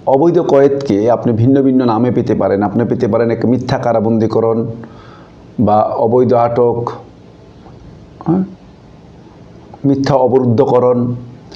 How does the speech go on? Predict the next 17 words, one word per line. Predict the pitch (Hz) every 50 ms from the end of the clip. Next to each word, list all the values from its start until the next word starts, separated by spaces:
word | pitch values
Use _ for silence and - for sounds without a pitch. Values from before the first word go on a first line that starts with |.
| - -
ইংরেজিতে | 165 175 185 185 160 175 165 180 170
যাকে | 139 151 131 - 147
বলা | 135 139 139 135
হচ্ছে | 120 127 123 - 156
ফলস | 147 - - - 151 165 160 165 160 -
ইমপ্রিজনমেন্ট। | 170 143 131 139 135 135 123 117 131 123 120 117 117 123 110 92 - 123 110
ফলস | - - 131 135 135 135 131
মানে | 127 123 117
হচ্ছে | 117 117 113
মিথ্যা, | 120 139 135 135 135 135 147 147 - 151
ইমপ্রিজনমেন্ট | 147 139 123 - 135 143 135 151 175 165 147 139 143 139 135 135 139
মানে | 135 135 135
হচ্ছে | 131 - -
কোনো | 139 135 123 113
ব্যক্তিকে | 107 113 110 113 104 95 - 147 185
কারাবদ্ধ | - - - 98 104 98 95 98 95 - 104
করা। | 95 - 160 160 - -